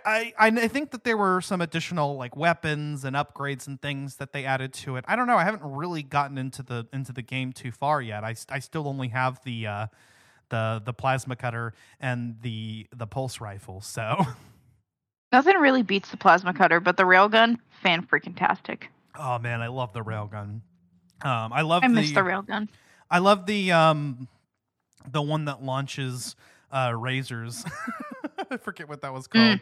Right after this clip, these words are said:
Speaker 2: mm-hmm. Mm-hmm.
Speaker 1: Yeah.
Speaker 2: Oh, fuck, what is that called? I can't remember it off the top of my head. It's been so long.
Speaker 1: Yeah, I don't remember, but I didn't, I did not get that far. Um, but yeah, I mean, I, anything else you guys have to add about Dead Space twenty twenty-three?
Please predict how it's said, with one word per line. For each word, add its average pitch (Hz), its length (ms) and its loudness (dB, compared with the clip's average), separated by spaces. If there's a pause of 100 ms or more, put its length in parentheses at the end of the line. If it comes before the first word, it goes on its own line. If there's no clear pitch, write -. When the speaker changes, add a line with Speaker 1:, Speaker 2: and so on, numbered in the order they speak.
(140)
Speaker 2:
mm-hmm. - 1700 0
Mm-hmm. 190 520 0 (640)
Speaker 1:
Yeah. 131 400 2 (160)
Speaker 2:
Oh, 202 120 -2
fuck, - 300 -6
what 233 80 0
is 233 100 0
that 208 140 2
called? 214 320 2 (420)
I 233 80 4
can't 269 140 6
remember 294 240 6
it 392 80 6
off 240 140 0
the 202 60 -4
top 202 100 -2
of 202 60 -8
my 196 140 2
head. 202 160 2
It's 202 140 0
been 214 140 0
so 233 160 2
long. 220 420 4 (200)
Speaker 1:
Yeah, 110 140 -6
I 117 80 -2
don't 117 220 -4
remember, 107 640 -8
but 117 300 -4
I 139 100 0
didn't, 147 280 -6
I 143 60 -2
did 139 180 -10
not 147 180 -2
get 143 160 -10
that 120 160 -6
far. 107 360 -8 (380)
Um, 131 440 2 (140)
but 180 100 -4
yeah, 330 160 6
I 156 120 4
mean, 175 180 -2
I, 170 160 -2 (420)
anything 185 320 -6
else 165 200 -2
you 180 80 -8
guys 165 180 -6
have 160 160 -4
to 170 120 -12
add 151 180 2
about 147 440 -2
Dead 131 200 -8
Space 139 460 -10
twenty 135 280 -8
twenty-three? 143 640 -10